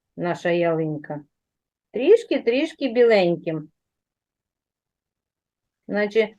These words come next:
сніжок на неї пішов, припорошив нашу ялинку. Ось так. Проходимо швидко, швидко, швидко.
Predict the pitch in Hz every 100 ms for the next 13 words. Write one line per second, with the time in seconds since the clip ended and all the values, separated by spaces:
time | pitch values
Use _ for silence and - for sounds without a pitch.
0 | _ _ 254 294 247 214 - 170 165 170
1 | 160 151 - 156 - 302 403 427 - _
2 | _ _ 202 196 196 196 190 - 269 330
3 | 233 202 247 - 214 196 185 170 156 151
4 | 147 156 _ _ _ _ _ _ _ _
5 | _ _ _ _ _ _ _ _ _ _
6 | _ _ _ _ _ _ _ _ _ _
7 | _ _ _ 214 277 302 - 247 240 -
8 | _ _ _ _ _ - 214 240 392 440
9 | 427 320 294 302 466 - 427 381 415 392
10 | 359 392 415 - 240